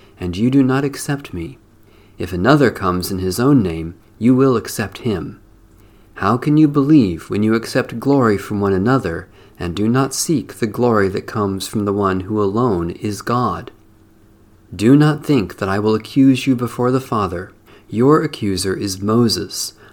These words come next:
on whom you have set your hope. If you believed Moses, you would believe me, for he wrote about me. But if you do not believe what he wrote, how will you believe what I say? The word of the Lord.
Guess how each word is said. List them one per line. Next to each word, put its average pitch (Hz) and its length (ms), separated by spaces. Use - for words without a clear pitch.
on 107 240
whom 117 240
you 117 140
have 117 160
set - 280
your 107 160
hope. 95 360
If 90 200
you 107 80
believed 123 460
Moses, 127 720
you 123 200
would 135 260
believe 113 440
me, 101 420
for 101 200
he 156 180
wrote 139 260
about 87 320
me. 92 300
But 113 300
if 127 200
you 135 100
do 139 200
not 156 200
believe 139 340
what 139 140
he 175 180
wrote, 87 440
how 110 220
will 127 140
you 131 160
believe 98 720
what 104 180
I 104 220
say? 85 480
The 123 120
word 151 240
of 180 140
the 214 80
Lord. 101 500